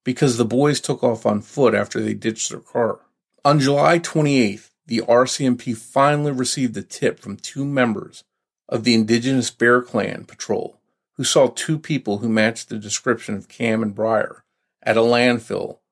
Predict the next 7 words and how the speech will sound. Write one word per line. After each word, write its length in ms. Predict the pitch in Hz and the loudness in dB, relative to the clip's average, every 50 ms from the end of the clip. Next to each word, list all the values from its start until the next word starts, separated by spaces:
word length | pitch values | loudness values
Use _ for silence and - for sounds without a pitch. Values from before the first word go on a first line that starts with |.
| _ _ - | _ _ -12
a 80 | 123 | -6
hundred 320 | - 135 123 120 127 123 120 | -2 -2 0 2 2 2 4
ninety-nine 880 | 123 123 117 120 120 117 113 113 113 113 110 110 110 110 104 104 104 _ _ _ _ _ _ | 4 4 4 4 2 2 0 0 2 2 0 0 0 -2 -4 -8 -10 _ _ _ _ _ _
kilometers 500 | - - 123 120 120 117 107 98 90 - | -6 -2 0 2 2 2 0 -2 -4 -6
southwest 580 | - - 117 107 107 - - 107 101 101 - - | -4 0 0 0 0 -2 -4 -6 -6 -6 -8 -18
of 100 | - 123 | -18 -8
Gillum. 420 | 120 110 110 110 107 - _ - | -4 -4 -2 -4 -4 -10 _ -20